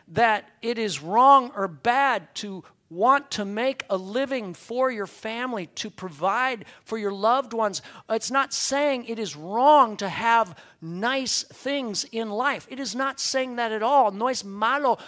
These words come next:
uh, proveer las necesidades de la familia o tener cosas lindas en la vida. It is not saying that.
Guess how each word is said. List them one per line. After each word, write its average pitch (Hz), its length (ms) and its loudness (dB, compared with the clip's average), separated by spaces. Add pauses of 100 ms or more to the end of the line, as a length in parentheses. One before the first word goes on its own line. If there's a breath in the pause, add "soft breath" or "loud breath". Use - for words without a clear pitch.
(160 loud breath)
uh, 208 120 2
proveer 214 360 -2
las 240 160 0
necesidades 226 720 -2
de 220 80 -2
la 208 100 0
familia 233 380 -2
o 208 60 -2
tener 208 240 -6
cosas 208 400 -6
lindas 220 420 -6
en 196 80 -6
la 190 100 -2
vida. 240 240 -2 (220 loud breath)
It 254 120 -10
is 220 140 -6
not 262 220 -2
saying 277 440 -2
that. 208 220 2